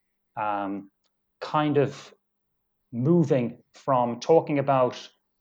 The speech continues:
the social construction of certain activities, processes, and institutions on the one hand,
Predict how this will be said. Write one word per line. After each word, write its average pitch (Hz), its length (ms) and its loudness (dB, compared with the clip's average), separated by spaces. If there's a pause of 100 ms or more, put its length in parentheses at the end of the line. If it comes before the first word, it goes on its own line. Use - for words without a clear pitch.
the 139 60 -8
social 147 380 0
construction 139 540 -6
of 117 80 -8
certain 123 280 -4
activities, 110 1000 -6
processes, 113 600 -4
and 101 80 -6
institutions 127 640 -6
on 101 80 -12
the 113 60 -8
one 123 160 -4
hand, 104 360 -6